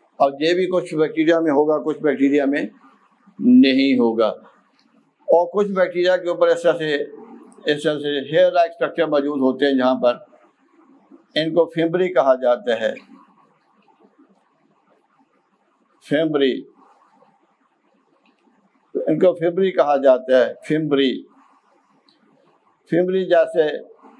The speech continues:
हमारी skin के ऊपर बारीक बारीक बाल मौजूद होते हैं skin के ऊपर, उनको भी फिम्बरी कहा जाता है। फिर इनमें भी small hair like structure मौजूद होते हैं कुछ bacteria के ऊपर, जिनको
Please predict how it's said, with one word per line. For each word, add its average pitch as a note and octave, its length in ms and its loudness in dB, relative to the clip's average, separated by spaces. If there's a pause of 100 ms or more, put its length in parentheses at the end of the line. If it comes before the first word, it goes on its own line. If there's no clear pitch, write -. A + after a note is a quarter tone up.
(180)
हमारी D3+ 320 2
skin E3+ 340 0
के E3+ 100 0
ऊपर D3 260 0 (300)
बारीक D3 360 2
बारीक D3 280 -2
बाल C3+ 240 0
मौजूद C3+ 320 -2
होते C3+ 200 2
हैं C3+ 80 2
skin C#3+ 300 -4
के C#3 80 0
ऊपर, A#2+ 360 0 (720)
उनको E3+ 280 2
भी F#3+ 120 0
फिम्बरी D3+ 380 -2
कहा C3+ 260 2
जाता B2 420 0
है। C#3 100 0 (400)
फिर F3 360 0
इनमें F#3+ 360 -2
भी E3 160 2 (800)
small E3 440 -4
hair D#3 260 -2
like D#3 200 0
structure D#3 340 0
मौजूद C#3 380 0
होते B2+ 320 4
हैं B2 180 0
कुछ E3 200 -2
bacteria C3+ 480 2
के C3 120 -2
ऊपर, A#2+ 340 2 (500)
जिनको D#3 320 2